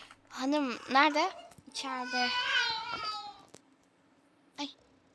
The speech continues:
heh, bebek sizin yanınızda değil mi? Masalım benim. Oy, kuzum. Evet, benim yanımda. Tamam.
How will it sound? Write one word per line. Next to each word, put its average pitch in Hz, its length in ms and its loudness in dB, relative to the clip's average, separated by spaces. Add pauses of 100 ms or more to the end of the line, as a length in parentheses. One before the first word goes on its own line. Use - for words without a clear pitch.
(220)
heh, 262 120 -8 (420)
bebek 247 300 -4
sizin 233 300 -2
yanınızda 226 480 -4
değil 240 120 -2
mi? 226 100 -2 (440)
Masalım 240 500 -6 (220)
benim. 427 320 0 (320)
Oy, 240 580 -8 (260)
kuzum. 233 260 -14 (3500)
Evet, 262 320 -8
benim 254 260 -8
yanımda. 226 420 -10 (1500)
Tamam. 233 240 -12